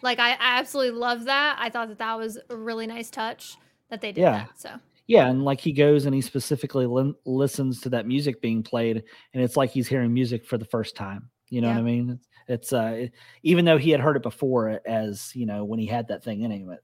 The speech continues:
Speaker 2: but it was different for him, which
Speaker 1: Yeah.
Speaker 2: is really cool.
Speaker 1: Yeah.
Speaker 2: Uh, a-, and I'm also really curious to see where,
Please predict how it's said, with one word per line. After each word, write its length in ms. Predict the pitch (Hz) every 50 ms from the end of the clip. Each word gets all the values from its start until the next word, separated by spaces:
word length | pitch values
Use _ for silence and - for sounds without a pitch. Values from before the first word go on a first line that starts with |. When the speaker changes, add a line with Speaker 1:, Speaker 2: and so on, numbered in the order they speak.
| _ _ _ _
Speaker 2:
but 100 | 110 107
it 80 | 104
was 120 | 92 92 -
different 340 | - 117 - - - - -
for 100 | 90 85
him, 260 | 90 92 92 98 110 _ _ _ _ - - - _
which 160 | 117 117 107
Speaker 1:
Yeah. 60 | 98 101
Speaker 2:
is 100 | 92 95
really 220 | 104 92 82 80 -
cool. 260 | - 110 104 113 110 _ _ - - -
Speaker 1:
Yeah. 200 | 208 202 190 180 -
Speaker 2:
Uh, 200 | 165 143 135 123
a-, 220 | 113 139 - - -
and 80 | 170
I'm 100 | 180 190
also 280 | 214 233 220 - 202 160
really 260 | 139 139 147 143 135 127
curious 400 | - - 147 135 135 131 123 -
to 60 | -
see 460 | 117 - - 127 123 120 120 117 117
where, 720 | 120 - 110 120 120 120 117 117 117 113 110 113 113 110 -